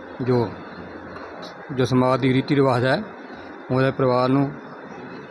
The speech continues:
ਜੋ ਪੰਡਤ ਜੀ ਹੈ ਉਹਦੇ ਬੱਚਿਆਂ ਨੂੰ ਪਰਿਵਾਰ ਨਾਲ ਦੁੱਖ ਸਾਂਝਾ ਕੀਤਾ ਅਤੇ ਆਈਆਂ ਸੰਗਤਾਂ ਦਾ ਧੰਨਵਾਦ ਕੀਤਾ। ਜੋ ਪਿਤਾ ਦੇ ਅਧੂਰੇ ਕੰਮ ਕਰਨ ਵਾਸਤੇ ਜ਼ਿੰਮੇਵਾਰੀ ਸੌਂਪੀ ਗਈ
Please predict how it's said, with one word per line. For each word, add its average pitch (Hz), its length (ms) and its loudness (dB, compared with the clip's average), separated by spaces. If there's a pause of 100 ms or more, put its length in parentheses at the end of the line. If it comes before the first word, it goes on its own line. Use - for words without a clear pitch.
ਜੋ 131 160 4
ਪੰਡਤ 139 240 2
ਜੀ 131 200 4
ਹੈ 110 120 0 (1500)
ਉਹਦੇ 135 140 4
ਬੱਚਿਆਂ 131 340 2
ਨੂੰ 135 160 4 (120)
ਪਰਿਵਾਰ 131 340 2
ਨਾਲ 127 120 4
ਦੁੱਖ 123 160 -2
ਸਾਂਝਾ 139 240 2
ਕੀਤਾ 135 260 2
ਅਤੇ 139 140 4
ਆਈਆਂ 131 220 4
ਸੰਗਤਾਂ 135 280 2
ਦਾ 127 60 -2
ਧੰਨਵਾਦ 127 200 4
ਕੀਤਾ। 151 340 0 (4000)
ਜੋ 131 100 6
ਪਿਤਾ 139 280 4
ਦੇ 139 100 6
ਅਧੂਰੇ 139 260 8
ਕੰਮ 135 220 4
ਕਰਨ 135 240 4
ਵਾਸਤੇ 135 380 6
ਜ਼ਿੰਮੇਵਾਰੀ 135 380 6
ਸੌਂਪੀ 139 340 4
ਗਈ 135 200 6